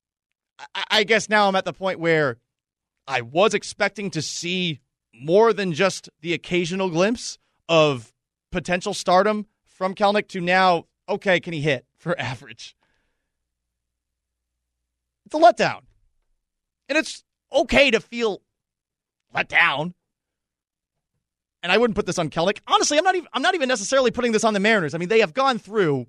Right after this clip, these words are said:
a circumstance over the last calendar year that the entirety of the sport has gone through too.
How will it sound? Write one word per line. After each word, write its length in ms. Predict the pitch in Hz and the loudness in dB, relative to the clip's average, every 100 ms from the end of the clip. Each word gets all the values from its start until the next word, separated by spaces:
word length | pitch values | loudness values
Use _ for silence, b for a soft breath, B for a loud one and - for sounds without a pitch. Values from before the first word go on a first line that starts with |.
| _ _ | _ _
a 120 | 190 190 | -6 -4
circumstance 840 | - 240 196 160 175 143 135 - _ _ | -2 -2 -4 -10 -6 -4 -4 -8 _ _
over 200 | 208 190 | -4 0
the 80 | 202 | 2
last 300 | 196 220 - | 4 2 0
calendar 380 | 220 202 175 156 | -2 -2 -4 -8
year 440 | 156 202 147 123 - _ - | -6 0 0 0 -6 _ -4
that 180 | 180 - _ _ | -4 -4 _ _
the 120 | 220 | -4
entirety 420 | 226 220 311 277 | -4 2 4 4
of 80 | 226 | 0
the 60 | 196 | -6
sport 280 | - 285 226 | -4 0 0
has 140 | 151 | 0
gone 200 | 185 175 | -2 -4
through 180 | 165 165 | -4 -8
too. 360 | 240 214 123 | 0 0 0